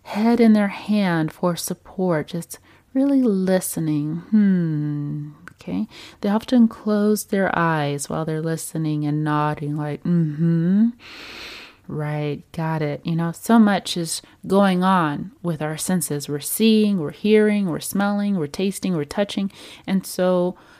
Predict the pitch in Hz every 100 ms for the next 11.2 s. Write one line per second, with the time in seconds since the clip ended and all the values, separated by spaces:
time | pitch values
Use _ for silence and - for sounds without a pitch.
0 | _ - 247 262 - 254 247 233 - -
1 | 190 175 175 190 240 269 254 180 - -
2 | - - 277 330 - 180 - - - -
3 | _ _ _ _ 160 160 165 170 156 -
4 | 180 196 202 - - 175 170 175 165 -
5 | 175 175 175 170 170 170 156 156 160 180
6 | 185 - 180 156 151 180 - _ _ 190
7 | 156 160 170 180 - 175 165 151 151 160
8 | - - - _ 202 180 - 170 170 170
9 | 160 151 143 190 - _ - - - -
10 | - - 208 220 233 226 - 180 185 -
11 | 208 196